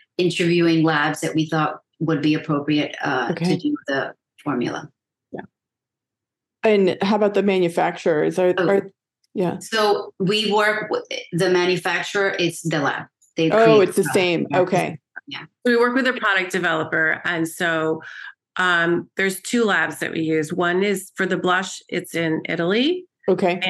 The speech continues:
Speaker 3: And for the lip, it's made in the U S.
Speaker 2: Okay. Huh. So you had to source places from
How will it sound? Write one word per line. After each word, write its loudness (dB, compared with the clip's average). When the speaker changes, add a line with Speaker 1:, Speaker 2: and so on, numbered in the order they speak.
Speaker 3:
And -2
for 2
the 2
lip, -2
it's -6
made 0
in 2
the 0
U -2
S. -12
Speaker 2:
Okay. 0
Huh. 2
So -2
you 6
had 4
to 2
source 2
places 2
from -2